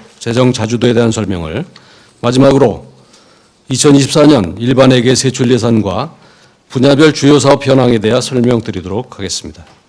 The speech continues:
먼저 온-, 최근 오 년과 화성-, 화성시 예산 규모입니다. 화성시 예산 규모는 이천이십 년부터 꾸준히 증가 추이를 보이고 있으며 이천이십삼 년부터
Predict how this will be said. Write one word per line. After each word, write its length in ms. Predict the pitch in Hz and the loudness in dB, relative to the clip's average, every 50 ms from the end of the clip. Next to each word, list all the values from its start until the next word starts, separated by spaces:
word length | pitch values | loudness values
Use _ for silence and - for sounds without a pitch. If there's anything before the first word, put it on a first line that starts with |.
| _ _ _ _ _ _ _ _ _ _ _ - - - - _ _ _ _ _ _ _ _ _ _ _ _ _ _ _ _ _ _ _ - - - _ _ _ - | _ _ _ _ _ _ _ _ _ _ _ -20 -20 -20 -20 _ _ _ _ _ _ _ _ _ _ _ _ _ _ _ _ _ _ _ -20 -20 -20 _ _ _ -4
먼저 300 | 123 123 131 143 147 139 | 0 2 4 6 6 6
온-, 380 | 131 143 147 151 - - - - | 6 6 6 4 2 -2 -10 -12
최근 560 | - - 185 185 175 165 131 101 80 76 - - - _ | -4 0 2 2 4 4 2 0 0 -4 -10 -16 -18 _
오 120 | - 127 127 | -2 0 2
년과 300 | 127 127 127 127 139 147 | 2 4 4 4 2 2
화성-, 220 | 135 - 175 - - | 0 -2 -4 -8 -8
화성시 520 | - 151 135 - 147 143 127 - 151 131 | -6 -4 0 0 0 0 0 0 0 0
예산 340 | 120 120 113 131 131 123 110 | 0 0 0 0 0 -2 -2
규모입니다. 600 | - 123 127 127 120 107 98 92 - - - - _ _ _ _ _ _ _ _ _ _ _ _ _ _ _ _ _ _ _ _ _ _ _ | -2 -2 0 0 0 0 -2 -4 -6 -10 -16 -20 _ _ _ _ _ _ _ _ _ _ _ _ _ _ _ _ _ _ _ _ _ _ _
화성시 500 | - 135 131 151 160 160 - 175 175 156 | -8 -2 0 2 2 2 4 4 4 6
예산 260 | 143 143 147 147 139 127 | 6 4 4 2 2 0
규모는 540 | 135 127 135 131 123 110 98 117 151 208 - - _ _ _ _ _ _ _ _ _ _ | 0 2 2 2 2 2 0 -2 -4 -6 -10 -16 _ _ _ _ _ _ _ _ _ _
이천이십 580 | - 127 143 139 - 160 151 151 147 135 139 147 | -8 -6 -4 0 2 4 4 4 4 4 4 4
년부터 640 | 147 147 139 143 139 143 - 135 101 85 80 - - _ _ _ _ _ | 4 6 4 4 2 0 0 -2 -2 -2 -6 -12 -18 _ _ _ _ _
꾸준히 420 | - - 147 135 151 147 151 151 - | -10 -6 -4 0 2 4 4 4 4
증가 300 | - 135 131 135 139 131 | 2 2 2 2 2 2
추이를 400 | 127 - 139 139 131 127 131 123 | 0 0 0 0 2 2 2 0
보이고 280 | 104 120 117 107 110 | 0 0 -2 0 0
있으며 520 | 113 107 - - 110 98 90 87 101 151 202 - _ _ _ _ _ _ _ _ _ _ _ _ _ _ _ | -2 -2 -4 -4 -4 -4 -4 -4 -6 -8 -10 -12 _ _ _ _ _ _ _ _ _ _ _ _ _ _ _
이천이십삼 760 | - 131 147 - - 151 147 147 143 127 151 - - 170 170 | -6 -6 -2 0 2 4 4 4 4 2 0 -2 -2 0 2
년부터 600 | 160 165 156 151 143 139 - - 110 87 73 - | 4 4 4 4 4 2 0 -2 -4 -4 -6 -10